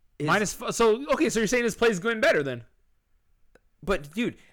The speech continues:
Speaker 1: as a, as a, a five million dollar player, as a captain of your team, you should not be a liability on the ice. He's a liability when he's out there, dude.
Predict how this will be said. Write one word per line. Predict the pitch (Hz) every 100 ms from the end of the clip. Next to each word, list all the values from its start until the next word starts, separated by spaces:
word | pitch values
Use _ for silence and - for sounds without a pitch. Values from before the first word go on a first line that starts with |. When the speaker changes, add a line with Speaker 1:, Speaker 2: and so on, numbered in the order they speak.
| -
Speaker 1:
as | 180 226
a, | 214 -
as | 214 233 -
a, | 147 139 -
a | 135
five | - 175 180
million | 165 170
dollar | 165
player, | 151 - 147 156
as | 147
a | 135
captain | - 143 151 165
of |
your | 139
team, | 127 143 151
you | 135
should | - 131
not | 139 147 131
be | 117 139 139
a |
liability | 120 120 123 110 127 123
on | 107
the | 90
ice. | 110 87 -
He's | 151 170
a | 165
liability | 160 190 156 117 160 170 123
when | 110
he's | 101
out | 107 95
there, | 87
dude. | 85 85